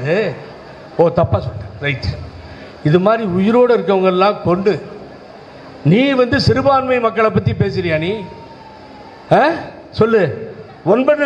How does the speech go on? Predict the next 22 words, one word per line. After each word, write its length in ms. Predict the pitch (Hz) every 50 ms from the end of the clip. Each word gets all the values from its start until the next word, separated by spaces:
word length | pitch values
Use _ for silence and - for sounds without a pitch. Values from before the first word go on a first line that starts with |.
| 233 -
சட்டமன்ற 440 | 254 240 - 285 294 294 277 285 277 277 269
தொகுதிகள் 380 | 262 277 269 262 254 262 247 254
இல்லையா 220 | 254 262 285 330 311 - -
திருச்சியில? 400 | 269 277 269 - 277 262 240 233 190 151 113 - - - - - - - - - - - - - - - - - - - - - - - - 196
எங்க 120 | 226 240 254 226 233
அண்ணனை 280 | 247 311 311 302 302 269 247 247
ஒன்ன 220 | 262 277 311 311 311 311
கூட 120 | 320 320 330 320 320 320
டிக் 200 | 302 - - -
பண்ண 120 | 320 302 302 285
விடல 220 | 277 294 294 285 277 262
நீ. 80 | 233 196 147 123 - - - - - - - - - - - - - - - - - - - - - - - - - - 175
நான் 220 | 208 262 285 277 262
கூட 120 | 294 302 277 269 254
ஒசூரை 360 | 254 - - 285 294 294 262 - 247
கேட்டேன், 280 | 233 220 202 175 - - - - - - - - - - - - - - - - - - - - - - - - - - - -
டிக் 200 | 285 294 277 -
பண்ண 140 | 330 320 311 302
விடவே 300 | 294 302 311 311 320 311 311 294
இல்லை. 180 | 285 285 254 208 147 117 - - - - - - - - - - - - - - - - - - - 143 202 247
ஒன்பதும், 640 | 277 311 320 320 330 320 320 320 330 330 330 - - - - 185 220
ஒன்பது 400 | 262 277 311 320 320 320 311 311